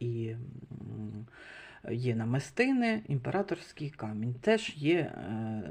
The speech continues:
представлені ще деякі там кольори, рі-, різні кольори.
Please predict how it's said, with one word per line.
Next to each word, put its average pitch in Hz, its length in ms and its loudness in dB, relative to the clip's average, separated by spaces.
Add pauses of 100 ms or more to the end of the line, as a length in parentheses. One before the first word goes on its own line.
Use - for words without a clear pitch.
(160)
представлені 151 720 4
ще 160 400 2
деякі 131 560 0
там 117 420 -2 (140)
кольори, 117 600 0 (600)
рі-, 113 320 2
різні 131 420 2
кольори. 117 460 -2